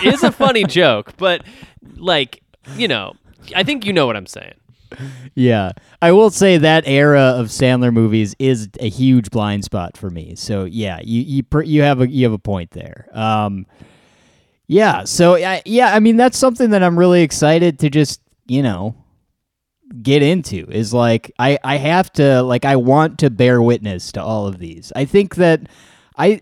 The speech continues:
Speaker 2: I actually think that I'm gonna come out of this with, like, a gr-, e-, even greater appreciation of Adam Sandler.
Speaker 1: Mm.
Speaker 2: Um, but I also am very aware that I think we're gonna, we're gonna have to watch some,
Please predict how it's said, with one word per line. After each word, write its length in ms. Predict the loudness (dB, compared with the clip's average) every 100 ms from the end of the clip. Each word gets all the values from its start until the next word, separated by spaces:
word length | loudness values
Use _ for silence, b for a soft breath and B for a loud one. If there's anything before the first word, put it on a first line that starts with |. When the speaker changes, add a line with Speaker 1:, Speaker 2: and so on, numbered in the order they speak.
| -2
Speaker 2:
I 200 | 2 2
actually 420 | 2 0 2 2
think 260 | 2 0 0
that 120 | 2
I'm 140 | 2
gonna 120 | 0
come 260 | 0 0 0
out 200 | 2 2
of 60 | 2
this 260 | 0 -2
with, 120 | -8
like, 200 | -8 -8
a 40 | -12
gr-, 240 | -16 -16 -8
e-, 240 | -4 -4 -6 -4
even 280 | -2 -2
greater 520 | -4 -2 0 0 0 -2
appreciation 960 | -4 -6 -6 -8 -8 -10 -12 -16 -16 -14
of 140 | -10
Adam 260 | -8 -8 -8
Sandler. 640 | -8 -6 -4 -2 -2 -4 -10 _ _ _ -20
Speaker 1:
Mm. 180 | -8
Speaker 2:
Um, 340 | -2 0 0 0
but 180 | 2 4
I 160 | 4 4
also 400 | 2 2 2 2
am 140 | 2
very 260 | 2 4 4
aware 360 | 4 2 2
that 120 | 0
I 80 | -2
think 240 | -4 -6 -6
we're 100 | -6
gonna, 300 | -6 -8 -10
we're 100 | -10
gonna 180 | -8 -8
have 120 | -8 -8
to 80 |
watch 320 | -8 -8 -10 -14
some, 320 | -18 -20